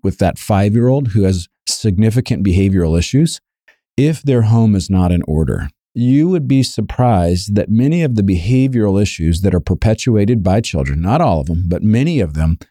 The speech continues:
are because they live in just absolute chaos. Mom and dad are not on the same page. They act one way when they're with mom, another way when they're with dad.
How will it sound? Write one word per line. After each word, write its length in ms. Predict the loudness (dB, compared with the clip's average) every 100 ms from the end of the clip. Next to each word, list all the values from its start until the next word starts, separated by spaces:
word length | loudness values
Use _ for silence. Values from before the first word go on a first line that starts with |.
| _ _ _ -2
are 80 |
because 320 | 0 2 0 0
they 140 | 0
live 240 | 2 2
in 80 | 2
just 160 | 0 0
absolute 480 | -2 0 0 -2 0
chaos. 640 | -2 -2 -4 -8 -10 -12 _ _ _ _ _ _ -8
Mom 380 | -2 0 2 2
and 140 | 2
dad 260 | 2 2 0
are 80 |
not 240 | 0 2 2
on 100 | 2
the 60 |
same 300 | 0 0 0
page. 580 | 0 0 0 -2 -6 -14 _
They 200 | -2 0
act 240 | 2 0 0
one 240 | 0 2
way 160 | 2 2
when 160 | 2
they're 160 | 2 0
with 120 | 0
mom, 320 | 0 2 2
another 300 | 0 0 0
way 180 | 2 0
when 240 | 0 0
they're 140 | 0 0
with 140 | 0
dad. 340 | 0 0 0